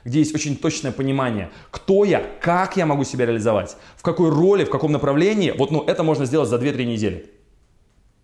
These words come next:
Вот реально. То вот здесь два года. Вот эта проверка на прочность, вот это вот, ну, тест себя в реальной жизни. Когда ты начинаешь делать, а тебе раз палки в колёса.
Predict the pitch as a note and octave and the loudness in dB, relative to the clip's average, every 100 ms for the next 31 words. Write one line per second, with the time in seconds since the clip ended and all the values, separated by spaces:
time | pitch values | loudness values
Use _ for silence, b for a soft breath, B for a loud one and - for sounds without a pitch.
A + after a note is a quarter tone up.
0 | _ - - C3 C3 A2 F#2 G#2+ B B | _ -20 -10 -4 -2 -2 -4 -12 B B
1 | B B - D#3 C#3 B2 E3 A#3 - - | B B 0 2 2 2 0 -2 -4 -6
2 | A2+ B2+ A2 G2+ F2+ - _ _ _ b | 0 0 0 -2 -4 -12 _ _ _ b
3 | b B2+ B2 A#2+ B2+ B2+ A#2+ A2+ G#2 A2+ | b 0 0 0 2 2 0 -2 0 -2
4 | - - - A2+ A2+ A2+ A2 B2 G#2 - | -2 -12 -6 -4 -2 -2 -2 -4 -4 -2
5 | C3+ - - C3 A#2+ B2 A#2+ A#2 C3 G2+ | -4 -4 -4 0 0 0 -2 -4 -4 -4
6 | F2+ B B A#2+ C3+ C3+ C3+ D3+ C#3+ A2 | -8 B B -4 -2 -2 -2 -2 -2 0
7 | D#3+ B2+ A2 A#2+ B2+ D3 - C3+ B2+ - | 0 0 -2 0 0 0 -2 -4 -4 -6
8 | - G2+ F#2 - | -8 -6 -8 -12